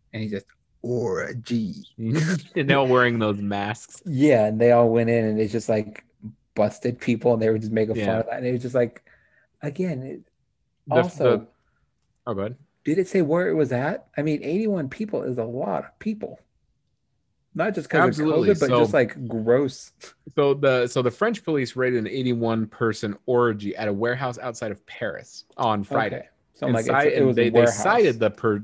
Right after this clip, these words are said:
Speaker 2: the participants for breaking the city's coronavirus curfew, which is hilarious.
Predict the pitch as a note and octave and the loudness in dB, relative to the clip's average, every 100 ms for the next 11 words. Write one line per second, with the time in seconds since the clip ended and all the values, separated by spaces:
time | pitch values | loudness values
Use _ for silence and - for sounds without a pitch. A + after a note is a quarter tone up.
0 | A#2 G#2 G#2+ D3+ D3 G2 F#2+ G2+ G#2 A2 | -6 -8 -4 -6 -4 -6 -6 -6 -2 -4
1 | A2 G2+ - G2 F#2+ - A2 A2+ G#2 G#2 | -4 -6 -4 -6 -6 -6 -2 -2 -2 0
2 | C#3 G#2 - - E2+ - A#1 - - - | 0 0 -4 -6 -8 -8 -18 -18 -20 -20
3 | _ - D3+ E3 C#3 A2+ G#2+ G#2+ F2+ B1 | _ -4 -2 -2 -4 -6 -4 -2 -4 -8
4 | - | -14